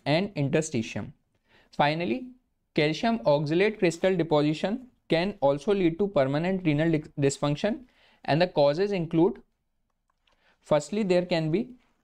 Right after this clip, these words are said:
ethylene glycol intoxication leading to ca-, calcium oxalate deposition. Second,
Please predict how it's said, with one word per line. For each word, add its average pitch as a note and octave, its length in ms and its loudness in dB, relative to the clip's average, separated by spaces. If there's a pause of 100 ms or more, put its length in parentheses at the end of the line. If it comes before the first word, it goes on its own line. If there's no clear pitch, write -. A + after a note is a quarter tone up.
(100)
ethylene F#3 460 0
glycol D3+ 380 2
intoxication E3 800 0
leading E3 320 2
to F#3+ 100 2 (120)
ca-, D#3 180 0
calcium C#3 400 0
oxalate D#3+ 380 4
deposition. D#3+ 640 -2 (1500)
Second, F#3 420 -2